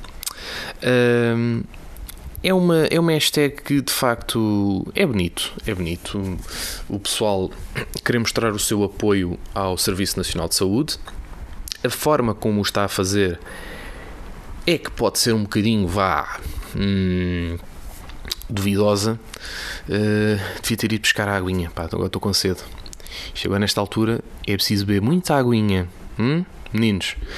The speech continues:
eh, não, não só pelo coronavírus, mas também porque, pronto, tive pedras nos rins e isso convém beber água. Eu, eu preciso mesmo,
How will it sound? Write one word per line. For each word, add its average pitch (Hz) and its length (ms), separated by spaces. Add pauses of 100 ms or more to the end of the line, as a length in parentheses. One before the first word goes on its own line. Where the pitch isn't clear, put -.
(440)
eh, 113 800 (180)
não, 127 420
não 120 160
só 123 140
pelo 120 260
coronavírus, 110 500
mas 90 160
também 90 220
porque, - 380
pronto, 95 200 (320)
tive 98 160
pedras 113 320
nos 120 160
rins 127 320
e 120 80
isso 131 140
convém 127 420
beber 135 220
água. 107 260
Eu, 92 40 (140)
eu 101 100
preciso 113 320
mesmo, 127 400